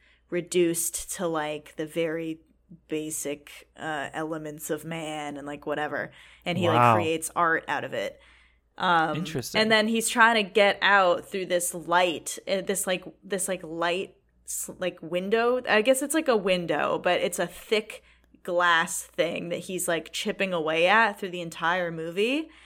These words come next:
Speaker 2: Uh-huh.
Speaker 1: And he has to build this structure in the center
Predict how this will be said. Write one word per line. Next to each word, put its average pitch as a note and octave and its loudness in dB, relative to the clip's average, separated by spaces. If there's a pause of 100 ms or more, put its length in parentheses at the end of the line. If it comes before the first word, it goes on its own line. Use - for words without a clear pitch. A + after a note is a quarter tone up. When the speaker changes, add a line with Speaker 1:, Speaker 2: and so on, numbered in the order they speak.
(220)
Speaker 2:
Uh-huh. C3+ 2
Speaker 1:
And B2 4
he G3+ 0
has G3 4
to F#3+ -2
build F#3 2
this F3 -4
structure - -2
in F3+ -8
the E3 -8
center E3+ -6